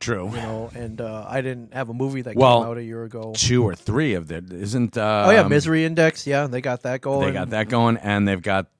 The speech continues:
Speaker 1: um, isn't it the, uh, dinner,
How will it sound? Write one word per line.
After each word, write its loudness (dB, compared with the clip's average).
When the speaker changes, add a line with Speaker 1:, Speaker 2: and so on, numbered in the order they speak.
Speaker 1:
um, -4
isn't -4
it -4
the, -10
uh, -10
dinner, -4